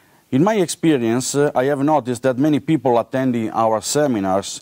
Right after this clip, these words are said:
are only mildly motivated towards spiritual growth. In your opinion, is there a key to make people realize the importance of such a goal?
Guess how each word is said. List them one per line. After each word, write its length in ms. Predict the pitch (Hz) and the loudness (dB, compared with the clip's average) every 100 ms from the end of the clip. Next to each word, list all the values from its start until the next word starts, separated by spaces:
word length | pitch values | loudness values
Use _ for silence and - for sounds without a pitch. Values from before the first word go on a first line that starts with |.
| - | -4
are 200 | 117 117 | 0 0
only 340 | - 143 143 127 | 0 0 0 2
mildly 460 | 123 131 127 117 | 2 2 0 -2
motivated 840 | 113 113 110 110 110 95 87 80 - | -2 -2 0 0 0 -2 -6 -6 -8
towards 360 | 98 98 95 | -2 -2 -2
spiritual 460 | - 104 95 95 92 | -6 -6 -6 -4 -6
growth. 460 | 85 104 78 - - _ _ _ _ _ - - _ _ - | -2 -2 -2 -10 -20 _ _ _ _ _ -20 -20 _ _ -2
In 140 | 143 | 2
your 160 | 208 208 | 2 2
opinion, 600 | - 220 202 135 113 104 | 0 0 2 2 2 0
is 160 | 131 131 | -2 0
there 180 | 180 160 | 2 2
a 80 | |
key 440 | - - 214 151 104 | 0 0 2 2 0
to 160 | - | 2
make 280 | 120 127 104 | 2 2 0
people 300 | 143 139 120 | -2 0 0
realize 600 | 113 117 135 139 113 104 | 0 2 4 4 2 -2
the 100 | 101 | -4
importance 720 | 107 98 127 127 - 107 101 - _ _ - - - - | -6 -2 0 0 -2 -6 -6 -12 _ _ -16 -16 -14 -6
of 180 | 113 - | -4 -2
such 300 | 120 107 107 | -2 -2 -4
a 40 | |
goal? 400 | 95 123 92 104 | -2 0 0 -4